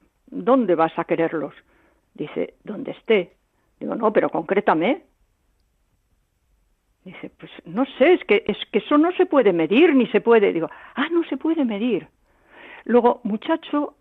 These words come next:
acabas de hablarme del infinito, de lo ilimitado. Lo siento por tu increencia, pero acabas de abrirte a la trascendencia". <laughs> El hombre se había abierto a la trascendencia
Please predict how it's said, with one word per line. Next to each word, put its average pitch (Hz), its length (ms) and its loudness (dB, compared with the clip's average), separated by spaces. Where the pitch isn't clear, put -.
acabas 269 380 2
de 240 80 2
hablarme 247 440 2
del 202 160 2
infinito, 185 880 -8
de 202 240 2
lo 190 300 0
ilimitado. 185 1040 -2
Lo 175 200 -4
siento 254 380 0
por - 200 -6
tu 240 140 -6
increencia, 208 720 -2
pero 175 180 -6
acabas 190 380 -4
de 170 100 -2
abrirte 180 440 -6
a 185 40 0
la 160 120 -2
trascendencia". - 920 -10
<laughs> - 1120 -20
El 247 160 4
hombre 330 360 4
se 214 100 4
había 277 340 2
abierto 262 720 0
a 180 80 2
la 175 140 -2
trascendencia 214 920 -4